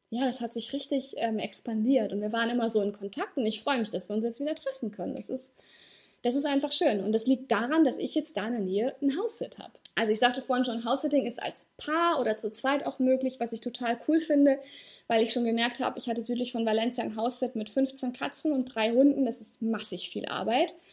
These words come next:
Ähm, in der Zeit habe ich Kundenaufträge gemacht, aber mein Business habe ich nicht vorangebracht. Ich habe mich so ein bisschen um das Thema Finanzen gekümmert und Investitionen, habe mich da weitergebildet.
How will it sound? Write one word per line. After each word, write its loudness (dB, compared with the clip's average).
Ähm, 0
in 2
der 6
Zeit 4
habe 0
ich -10
Kundenaufträge 4
gemacht, 0
aber 0
mein 0
Business -2
habe -6
ich -10
nicht 4
vorangebracht. 2
Ich -4
habe 0
mich 2
so 2
ein 2
bisschen 4
um 4
das 0
Thema 0
Finanzen 0
gekümmert 4
und 0
Investitionen, 2
habe 0
mich -6
da -4
weitergebildet. 6